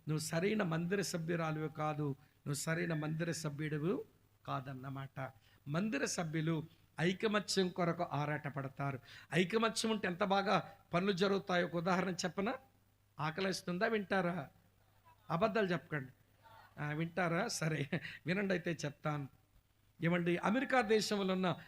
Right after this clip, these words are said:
అమెరికన్ బ్యాప్టిస్ట్ మిషన్ బోర్డు ఒక ఆయన్ను మిషనరీగా పంపించారు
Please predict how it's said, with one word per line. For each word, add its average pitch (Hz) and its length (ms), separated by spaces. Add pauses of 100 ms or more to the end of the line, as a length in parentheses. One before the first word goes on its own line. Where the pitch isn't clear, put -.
(160)
అమెరికన్ 220 520
బ్యాప్టిస్ట్ 196 600
మిషన్ 214 360
బోర్డు 190 380 (380)
ఒక 175 160
ఆయన్ను 233 380
మిషనరీగా 240 560
పంపించారు 208 680